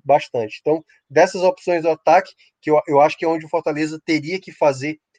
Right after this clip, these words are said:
a maior reformulação, trazer jogadores que tivessem aí uma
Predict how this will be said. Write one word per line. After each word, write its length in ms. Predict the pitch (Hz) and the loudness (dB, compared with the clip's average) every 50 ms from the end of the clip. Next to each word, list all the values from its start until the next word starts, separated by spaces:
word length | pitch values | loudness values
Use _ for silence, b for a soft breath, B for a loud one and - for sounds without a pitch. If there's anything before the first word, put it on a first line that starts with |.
| _ - | _ 0
a 120 | 123 139 | 0 2
maior 400 | 147 151 151 151 147 147 165 190 | 4 4 4 6 6 4 4 4
reformulação, 920 | 185 180 180 165 - 180 165 165 170 175 170 165 - - - 110 101 95 _ _ _ _ _ | 2 -2 -6 -6 -4 -6 -6 -4 -2 0 0 0 -2 -4 -8 -8 -8 -10 _ _ _ _ _
trazer 360 | - 135 131 127 131 139 151 | -2 0 0 0 0 -2 -4
jogadores 580 | 143 151 151 151 147 139 131 143 151 156 151 - | -2 0 0 2 0 0 0 -4 -6 -6 -8 -10
que 160 | - 180 156 - _ _ _ _ | -14 -16 -18 -18 _ _ _ _
tivessem 680 | - - 190 165 139 156 156 160 170 160 - 185 175 156 | -12 -12 -8 -4 0 2 2 2 0 0 -2 -2 -2 -2
aí 100 | 151 151 | -2 0
uma 240 | 156 165 160 156 | 0 0 0 -2